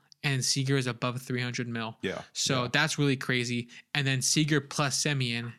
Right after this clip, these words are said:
Speaker 1: is more than Baez plus Story plus Correa, which
Speaker 2: Very
Speaker 1: is
Speaker 2: true,
Speaker 1: which is
Speaker 2: yeah.
Speaker 1: also nuts. Like, it's crazy how Texas spent over half their, over half of the
Speaker 2: They found
Speaker 1: money,
Speaker 2: some money somewhere.
Speaker 1: over half of all the money going to the shortstops came out of the Rangers' pockets, which is,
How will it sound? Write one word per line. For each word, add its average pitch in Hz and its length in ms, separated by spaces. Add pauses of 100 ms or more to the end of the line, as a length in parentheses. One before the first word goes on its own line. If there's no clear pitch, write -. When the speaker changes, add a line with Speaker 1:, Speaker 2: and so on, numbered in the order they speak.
Speaker 1:
is 139 180
more 127 460 (280)
than 127 160
Baez 131 500 (180)
plus - 480 (260)
Story 120 580 (100)
plus 131 340
Correa, 120 480
which 127 200
Speaker 2:
Very 98 160
Speaker 1:
is - 60
Speaker 2:
true, 110 140
Speaker 1:
which 143 100
is 139 80
Speaker 2:
yeah. 139 80
Speaker 1:
also 135 200
nuts. 123 360
Like, 127 140
it's 131 120
crazy 131 260
how 120 120
Texas 131 460 (1500)
spent 147 500
over 139 240
half 143 360
their, 135 220 (200)
over 165 240
half 151 300
of 160 60
the 147 80
Speaker 2:
They 131 60
found 131 120
Speaker 1:
money, 127 140
Speaker 2:
some 110 100
money 104 220
somewhere. 98 320
Speaker 1:
over 170 220 (100)
half 170 400
of 143 120
all 143 160
the 151 80
money 139 220
going 139 160
to - 0
the 131 100
shortstops 139 400
came 139 220
out 127 100
of 123 60
the 120 80
Rangers' 120 280
pockets, 117 360
which 123 180
is, 123 140